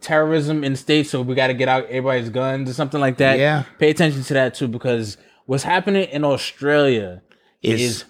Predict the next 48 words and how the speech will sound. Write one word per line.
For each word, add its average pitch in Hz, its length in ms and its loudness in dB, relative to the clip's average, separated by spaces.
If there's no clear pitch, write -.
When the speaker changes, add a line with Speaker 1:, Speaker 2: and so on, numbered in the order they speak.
Speaker 1:
bonkers. 117 640 -2
Speaker 2:
is 117 140 0
bonkers. 123 400 -4
Speaker 1:
Somebody 180 420 2
just, 156 380 0
I 117 100 -4
forgot 151 280 0
the 147 80 0
woman, 151 320 0
I 117 100 -4
don't 135 100 -2
know 143 80 0
the 143 60 0
woman's 143 280 0
name, 139 220 0
she 143 160 -4
just 147 220 -2
slipped 151 200 0
up 147 140 0
today 139 260 0
and 135 120 0
said 127 180 0
"New 135 160 0
World 135 300 2
Order" 117 400 2
in 131 180 -2
regards 123 360 2
to 139 160 0
the, 117 200 -10
uh, 107 160 -4
tracing 127 440 -2
apps. 87 280 -14
Speaker 2:
Mm-hmm. 143 420 0
Speaker 1:
And 117 120 -8
tracing 127 480 0
and 110 120 -6
contact 123 440 0
tracing. 92 240 -6
She - 160 -10
said 139 180 2
that 127 140 0
today. 113 480 -2
That 107 140 -4
was 123 100 -6
trending 127 320 0
today. 113 560 -2
Speaker 2:
Yeah. 185 220 2
Yeah. 143 240 -4